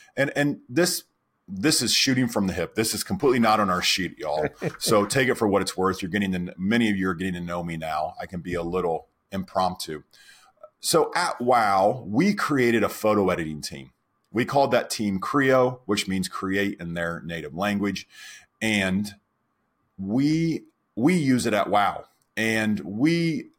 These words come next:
Speaker 1: have trained them, uh, Lobden, Shend. Uh, we own some of it. They own some of it. For those of you that don't know about Kosovo, it's a cool little,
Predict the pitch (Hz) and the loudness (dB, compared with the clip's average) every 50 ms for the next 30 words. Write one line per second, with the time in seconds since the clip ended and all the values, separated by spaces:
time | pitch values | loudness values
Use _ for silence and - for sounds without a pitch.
0 | _ _ _ - 107 107 - - - 131 131 131 135 135 131 123 120 120 117 120 | _ _ _ -2 -2 -2 -2 -2 -2 0 0 0 0 0 2 4 4 4 2 2
1 | 117 101 - - 87 87 85 87 92 104 104 107 113 110 104 107 107 107 104 104 | -2 -6 -12 -6 -2 -2 -2 0 2 4 4 4 4 4 2 0 2 2 2 2
2 | - - 104 101 101 98 98 95 90 95 - _ - - - _ _ - - 90 | 2 0 2 0 0 0 0 -2 -4 -6 -12 _ -20 -20 -20 _ _ -6 -6 -6
3 | 82 - - _ - _ _ _ _ _ 87 98 127 147 151 143 135 131 127 117 | -6 -6 -10 _ -20 _ _ _ _ _ -6 0 0 2 4 4 4 4 4 2
4 | - - 117 117 117 98 113 - 90 98 101 104 104 104 101 98 - - 101 95 | 2 2 2 2 2 2 0 0 0 0 0 2 2 2 0 0 -2 -2 -2 -4
5 | 95 85 98 95 95 - - _ _ - _ _ _ - 123 120 131 143 151 143 | -4 -2 -2 -2 -2 -2 -6 _ _ -20 _ _ _ -2 2 4 4 4 4 4
6 | 143 123 113 104 107 104 82 92 98 98 95 85 92 87 82 - _ _ - - | 4 4 4 2 2 0 0 0 2 2 2 2 2 0 0 -4 _ _ -4 0
7 | 143 151 147 - - 85 92 - - 107 107 - 120 - - - - 143 147 165 | 0 0 0 0 0 0 0 0 0 -2 -2 -4 -6 -8 -8 -6 -2 0 0 2
8 | 151 131 117 113 104 - - - | 2 2 2 2 2 2 0 -6